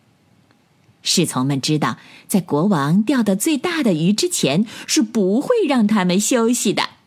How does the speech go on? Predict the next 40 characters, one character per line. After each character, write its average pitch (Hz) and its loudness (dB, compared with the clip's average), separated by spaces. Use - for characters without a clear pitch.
于 147 0
是 165 0
他 170 -4
们 151 2
弄 196 2
来 151 2
了 175 2
一 214 2
条 165 -2
鲸 339 0
鱼， 233 2
把 - -6
它 - -8
扎 208 -2
在 170 -2
鱼 147 0
钩 359 0
上。 - -2
国 170 2
王 208 2
见 320 -2
自 330 -2
己 220 2
钓 320 0
到 302 0
了 285 0
这 262 -2
么 302 2
大 240 0
的 208 0
一 233 2
条 214 2
鱼， 220 2
非 269 0
常 170 0
高 185 2
兴。 214 0
但 226 2
是 233 0
那 311 0